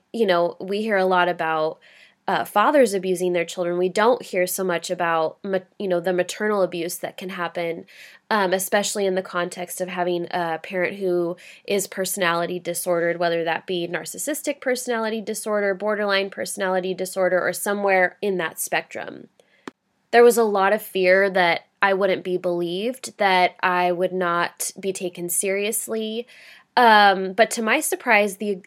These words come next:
the exact opposite happened. I remember one day, um, sharing with my mother-in-law, you know, to me it seemed like this benign kind of event, and she just kind of, like,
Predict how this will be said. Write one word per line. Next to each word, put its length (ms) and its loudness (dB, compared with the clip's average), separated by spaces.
the 140 0
exact 460 2
opposite 400 -2
happened. 440 -6
I 80 2
remember 460 0
one 220 -2
day, 400 2
um, 260 2
sharing 500 0
with 200 -4
my 160 0
mother-in-law, 880 2
you 140 2
know, 100 2
to 180 -4
me 240 4
it 80 6
seemed 360 -2
like 240 0
this 180 -2
benign 680 -2
kind 320 -4
of 260 -4
event, 420 2
and 160 -2
she 300 -4
just 340 -6
kind 180 -4
of, 120 -2
like, 340 -2